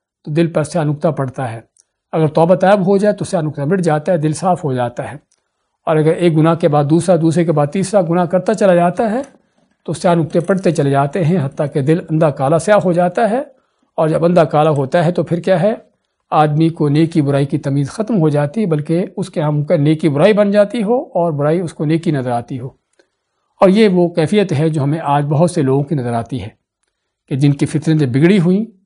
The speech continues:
پلٹی ہوئیں، تو ان کو دین کی، نیکی کی بات، توحید کی بات سننا گوارا نہیں ہوتی، نہ اچھی لگتی ہے، بلکہ اس کے سن کر ان کے چہرے بگڑتے ہیں، دل سکڑتے ہیں،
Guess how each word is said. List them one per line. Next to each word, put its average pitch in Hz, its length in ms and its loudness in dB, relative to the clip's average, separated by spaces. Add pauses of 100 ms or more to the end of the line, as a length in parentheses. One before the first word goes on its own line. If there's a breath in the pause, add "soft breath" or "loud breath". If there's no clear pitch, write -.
(320)
پلٹی 190 300 2
ہوئیں، 220 260 0 (800)
تو - 80 -6
ان 208 120 -2
کو 196 420 0 (300)
دین 185 380 2
کی، 170 280 0 (320)
نیکی 196 340 2
کی 175 120 0
بات، 156 260 0
توحید 196 360 2
کی - 100 -4
بات 170 200 2
سننا 160 240 -2
گوارا 139 300 0
نہیں 202 140 0
ہوتی، 185 360 -2 (720)
نہ 156 60 -2
اچھی 156 260 2
لگتی 202 340 2
ہے، 214 100 -2 (180)
بلکہ 151 240 -4
اس 185 180 -8
کے 190 220 -4 (460)
سن 214 200 2
کر 180 140 4
ان 175 140 0
کے 170 120 0
چہرے 208 280 0
بگڑتے 190 400 2
ہیں، 202 180 0
دل 170 160 0
سکڑتے 226 420 -2
ہیں، 240 200 -2